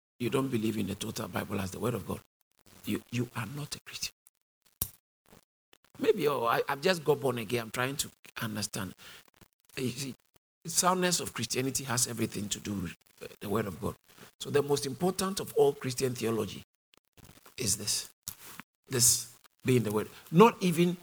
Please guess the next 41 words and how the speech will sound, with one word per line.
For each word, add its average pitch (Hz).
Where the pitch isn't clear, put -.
like 117
Jesus 139
being 120
the 101
Son 104
of 95
God. 87
This 127
being 113
the 85
Word 82
of -
God. -
Because 123
outside 180
this, 123
there's 117
nothing 131
else. -
So -
everything 240
we 185
believe 147
about 107
God. 113
So 175
the 160
most 165
important 202
of 147
Christian 156
theology 127
is 101
that 104
God 151
exists -
and 120
this 151
is -
his -
word. -